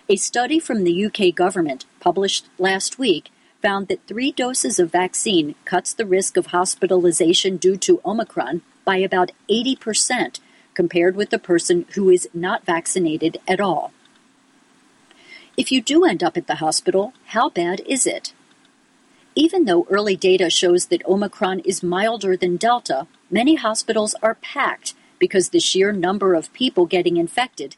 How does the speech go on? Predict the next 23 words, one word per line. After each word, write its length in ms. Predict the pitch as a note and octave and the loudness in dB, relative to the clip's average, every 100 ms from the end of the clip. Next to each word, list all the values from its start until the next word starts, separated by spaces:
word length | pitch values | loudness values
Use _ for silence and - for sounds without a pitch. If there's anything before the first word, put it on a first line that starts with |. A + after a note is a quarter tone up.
| _ | _
is 220 | G#3+ G3 - | -2 -2 -6
enormous. 800 | A3+ G#3+ G#3+ G#3+ E3+ - - - - _ _ _ _ _ | -4 -2 0 0 -2 -2 -4 -4 -6 _ _ _ _ _
And 160 | E3+ | -2
doctors 480 | E3 D#3 F#3+ G#3 G#3 | 2 0 -2 -6 -6
are 140 | - F#3+ | -4 -4
finding 480 | - F#3 F#3 F3+ - | -2 -2 0 0 2
a 120 | F3 F3 | 0 0
key 400 | - - D4+ D#4 | -4 0 2 2
difference 560 | A3+ A#3+ - - - | -2 -4 -10 -8 -2
among 300 | F3+ F3 F#3 | 0 2 2
their 120 | G3 | 0
patients 480 | F#3+ A#3 B3 D#3 D#3 | 0 0 -2 -4 0
who 140 | F#3 F#3 | 4 4
are 80 | - | 2
ending 340 | A3 A3+ A#3+ | -2 -4 -2
up 120 | C4 - | -2 -2
in 80 | E3+ | -2
the 120 | E3+ G3 | -2 2
E 120 | F3 | 2
R 260 | D#3 E3+ F3+ | 4 2 0
or 140 | A3+ | -2
being 340 | A3 E3 D#3 F#3+ | 2 0 0 -2
admitted. 540 | F#3+ A3 A3 C#3+ - | -2 -2 -2 -4 -8